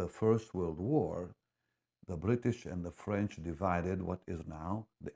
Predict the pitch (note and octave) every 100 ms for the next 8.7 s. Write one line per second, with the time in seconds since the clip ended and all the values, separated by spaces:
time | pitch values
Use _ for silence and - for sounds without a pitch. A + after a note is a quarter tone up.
0 | E2 F2+ E2+ E2 F#2 F#2 - D3 D3+ -
1 | - _ _ _ _ _ _ _ - G2+
2 | F2+ A#2 F3+ F#3+ G#2+ G2 - E3+ D#3+ B2
3 | B2 - _ _ _ _ _ - A2 G2
4 | F2+ D#2+ D#2 - _ G2+ - A#2 - F2
5 | E2 _ _ _ F2+ F2 - A2+ A#2+ -
6 | G2+ G#2 F#2 F#2+ G#2 G#2 F#2+ D#2 - C3+
7 | D3 G2+ F2 F#2 F2 - D#2+ E2 _ _
8 | _ _ _ _ _ -